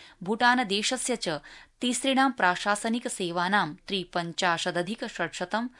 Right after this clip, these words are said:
अधिकारी प्रशिक्षवः सम्मिलिताः सन्ति। प्रधानमन्त्रिणा नरेन्द्र मोदिना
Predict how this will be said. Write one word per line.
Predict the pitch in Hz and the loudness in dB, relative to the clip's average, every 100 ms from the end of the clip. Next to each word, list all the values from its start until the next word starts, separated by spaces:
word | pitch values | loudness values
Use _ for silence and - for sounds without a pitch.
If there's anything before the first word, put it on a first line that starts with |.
| - - | -20 -4
अधिकारी | 202 202 233 226 254 | -2 -2 2 2 2
प्रशिक्षवः | 254 175 - 214 - 214 214 | -2 -4 -4 -6 -2 -2 -4
सम्मिलिताः | - 180 165 175 190 196 196 196 | -6 -6 -4 -4 -4 0 0 0
सन्ति। | 247 - 156 143 156 165 _ _ _ _ _ _ _ _ _ _ | -2 -4 -6 -4 -6 -6 _ _ _ _ _ _ _ _ _ _
प्रधानमन्त्रिणा | 233 226 269 269 277 254 277 330 | -2 2 4 6 4 2 -2 0
नरेन्द्र | 190 170 175 180 | 0 0 -2 -2
मोदिना | 208 208 190 151 | 0 0 -2 -2